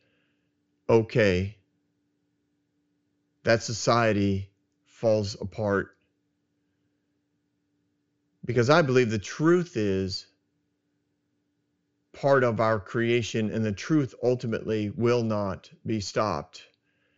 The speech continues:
because it's more than just an idea. It is part of our, our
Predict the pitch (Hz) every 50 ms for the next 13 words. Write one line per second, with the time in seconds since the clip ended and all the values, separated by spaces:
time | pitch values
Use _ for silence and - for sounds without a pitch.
0 | _ _ _ _ - 110 107 - 123 110 117 113 104 - 113 113 117 127 127 123
1 | 113 113 110 107 95 104 110 107 104 98 95 - - - - _ _ _ _ _
2 | _ _ _ _ _ _ - - 113 110 101 98 95 92 110 110 110 101 95 92
3 | 92 - - 107 104 - - 107 117 120 120 110 98 85 - - - _ _ _
4 | _ _ _ _ _ _ _ _ _ _ _ _ _ _ _ _ _ _ _ _
5 | _ - - - 131 131 127 - - 95 92 92 92 90 92 - - - 107 104
6 | 98 78 73 - _ _ _ _ - 101 101 98 98 98 95 95 92 90 87